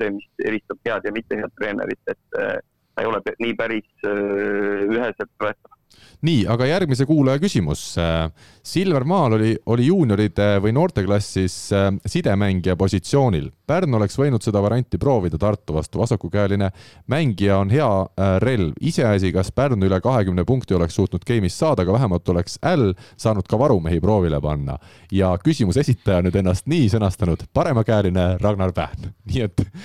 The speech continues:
Speaker 2: tervitame Ragnarit siin väga hästi sõnastatud küsimuse eest. Ähm, Äll, mis sa arvad siis?
Speaker 1: Äh, ei taha midagi pahasti öelda, aga ma arvan, et Rene oli kõrval. Andres võib-olla oli tol hetkel ka veel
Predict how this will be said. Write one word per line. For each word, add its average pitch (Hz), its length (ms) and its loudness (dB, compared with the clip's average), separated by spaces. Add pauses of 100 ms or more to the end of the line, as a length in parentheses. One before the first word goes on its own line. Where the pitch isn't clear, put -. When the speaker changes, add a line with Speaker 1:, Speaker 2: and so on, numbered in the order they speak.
(160)
Speaker 2:
tervitame 120 460 0
Ragnarit 110 420 0
siin 107 160 -2
väga 101 180 -2
hästi 110 220 -4
sõnastatud 95 340 -2
küsimuse 92 380 0
eest. 85 180 -4 (320)
Ähm, 107 600 2 (100)
Äll, 127 160 -2
mis 131 160 0
sa 127 80 4
arvad 76 160 -2
siis? - 240 -16 (1120)
Speaker 1:
Äh, 113 340 0 (320)
ei 131 140 0
taha 147 240 -2
midagi 135 320 -2
pahasti 143 400 -4
öelda, 98 260 -2
aga 95 140 -4
ma 110 140 -2
arvan, 113 260 -2
et - 240 -10
Rene 123 380 -4
oli 113 180 -2
kõrval. 135 380 -2 (340)
Andres 113 320 -4 (400)
võib-olla 113 320 -2
oli 110 160 -4
tol 135 160 -2
hetkel 110 240 -6
ka 147 160 -2
veel 120 80 -4